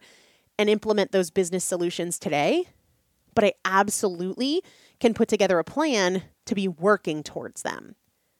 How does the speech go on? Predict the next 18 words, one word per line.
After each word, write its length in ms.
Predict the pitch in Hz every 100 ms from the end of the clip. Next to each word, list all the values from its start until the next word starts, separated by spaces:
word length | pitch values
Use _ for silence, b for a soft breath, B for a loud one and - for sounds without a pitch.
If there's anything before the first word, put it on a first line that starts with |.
| _ _ _ _ _ _
So 160 | - 247
I 40 |
just 180 | 262 294
love 180 | 294 311
that 180 | 320 -
consideration, 680 | 233 - 190 190 202 202
and 80 | 170
I 80 | 170
think 200 | 190 185
we 120 | 196 -
all 260 | 170 170
can 140 | - 185
answer 380 | 160 175 180
it 100 | 160
for 120 | - 175
wherever 480 | 160 165 160 175
we 140 | 170 165
are 360 | 165 160 160